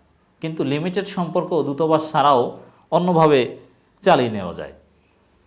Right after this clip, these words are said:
পররাষ্ট্র মন্ত্রণালয় সূত্রে জানা গেছে, বেশ কয়েকটি দেশের সঙ্গে বাংলাদেশি দূতাবাস স্থাপনের বিষয়টি অনেক অগ্রগতি হয়েছে। এসব দূতাবাস চালু হলে সেই দেশের সঙ্গে বাংলাদেশের সম্পর্ক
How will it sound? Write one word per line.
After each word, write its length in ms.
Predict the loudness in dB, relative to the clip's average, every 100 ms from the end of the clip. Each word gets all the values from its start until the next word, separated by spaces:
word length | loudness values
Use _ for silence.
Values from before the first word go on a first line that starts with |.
| _ _ _ _ _ _ _
পররাষ্ট্র 340 | 4 4 4 0
মন্ত্রণালয় 360 | 0 0 0
সূত্রে 240 | -2 0 2
জানা 220 | 2 2
গেছে, 300 | 0 0 0
বেশ 280 | 0 -2 0
কয়েকটি 260 | -2 0 -2
দেশের 240 | -2 -4
সঙ্গে 260 | -6 -4 -2
বাংলাদেশি 380 | -2 -4 -6
দূতাবাস 440 | -10 -4 0 0 -4
স্থাপনের 440 | -8 -8 -6 -8
বিষয়টি 500 | -8 -8 -6 -6 -8
অনেক 280 | -6 -6 -4
অগ্রগতি 420 | -4 -4 -6 -4
হয়েছে। 500 | -4 -4 -6 -10 -10 -20 _ _ _
এসব 280 | -6 -4 -2
দূতাবাস 520 | -2 0 0 -2 -4
চালু 260 | 0 0 0
হলে 480 | -2 -2 -2 -4 -12 _ _ _ _ _ _ _ _ _ _ _
সেই 300 | 0 4 4
দেশের 240 | 4 2 0
সঙ্গে 260 | 0 0
বাংলাদেশের 400 | 2 2 0 -4
সম্পর্ক 500 | -4 -6 -2 -4 0